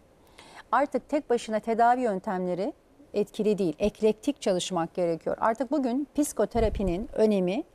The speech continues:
araştırmalarla da ispatlanmış durumda. Dolayısıyla biz her zaman danışanlarımıza veya psikiyatrist diliyle hastalarına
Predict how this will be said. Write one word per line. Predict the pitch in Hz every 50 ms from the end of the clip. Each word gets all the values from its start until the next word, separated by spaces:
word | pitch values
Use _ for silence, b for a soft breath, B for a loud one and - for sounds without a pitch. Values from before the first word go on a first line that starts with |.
| _ -
araştırmalarla | - 208 220 233 233 - - 247 233 233 226 233 220 208 196 175 -
da | 302
ispatlanmış | 269 - - - 208 190 - - 190 180 175 175 170 - - -
durumda. | 135 165 160 160 151 - - - - B B B B B B B B B -
Dolayısıyla | 254 311 339 311 285 247 - 233 208 185 185 202 240 - -
biz | - 202 254 269 262 -
her | 233 269 294
zaman | 294 254 247 208 180 180 185
danışanlarımıza | 185 208 214 233 - - 226 214 208 208 196 196 185 180 160 185 165 165 180 - b b b b b b b -
veya | - 202 214 208 208 208
psikiyatrist | - - - - 208 208 208 - - - -
diliyle | 202 190 202 196 196 202 185 202 208
hastalarına | 220 - - 220 202 - - - 202 190 190 180 180 170 165 180 269